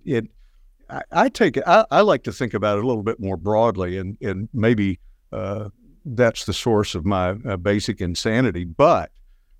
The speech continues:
uh, I read, uh, uh, oh gosh, Ian McGilchrist, The Master and His Emissary, uh, which is about the brain and about left and right brain function.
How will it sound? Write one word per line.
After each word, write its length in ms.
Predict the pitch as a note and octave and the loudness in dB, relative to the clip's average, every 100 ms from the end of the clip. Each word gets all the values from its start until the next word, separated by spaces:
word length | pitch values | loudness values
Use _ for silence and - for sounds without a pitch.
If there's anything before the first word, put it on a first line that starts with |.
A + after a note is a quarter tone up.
| _ - | _ -8
uh, 300 | B2 A#2+ G#2+ - | -4 -4 -6 0
I 140 | A#2+ | 2
read, 500 | G#2+ B2+ C3+ B2+ G#2 | 4 4 6 4 4
uh, 340 | A2+ G2+ F2+ F#2 - _ - | 4 4 2 -4 -14 _ -8
uh, 560 | G2+ F2+ F2 E2 D#2+ E2 - | -4 -2 -2 -4 -8 -12 -4
oh 140 | A#2+ G#2 | -2 0
gosh, 520 | G2+ F2+ D#2+ - - - - _ - _ - | 0 0 -4 -12 -20 -20 -20 _ -20 _ 0
Ian 260 | D3 C#3+ | 4 4
McGilchrist, 720 | B2 A2 B2+ B2 - F#2 F2 - | 4 4 2 2 -2 -2 -2 -4
The 80 | |
Master 400 | G2 A2+ A2+ - | 0 0 -2 -2
and 80 | G#2 | -2
His 140 | F#2+ G2 | -2 0
Emissary, 580 | G#2+ G#2 - D#2 C#2 - _ _ - - - _ _ _ | 0 -2 -4 -8 -10 -18 _ _ -20 -20 -20 _ _ _
uh, 380 | A#2 G#2 G2 F#2 | -4 -2 -2 -6
which 320 | - C3 A#2+ | -4 -2 0
is 140 | A#2 A#2 | 0 2
about 260 | A2 A2 | 2 2
the 60 | A#2+ | 2
brain 520 | D3+ G3 A#2 F2+ F2+ - | 4 4 4 -4 -10 -6
and 140 | C3 | -4
about 340 | A2 A#2 G#2+ A2 | 0 2 2 0
left 480 | D3 C3+ C3+ C#3 - | -8 0 2 2 0
and 160 | A2 A2+ | -2 2
right 260 | A#2+ A2+ | 0 0
brain 320 | A2+ G#2+ G2 | -2 0 -2
function. 600 | F2+ E3 F3 - E2 F#2+ | -4 -2 -2 -4 -10 -10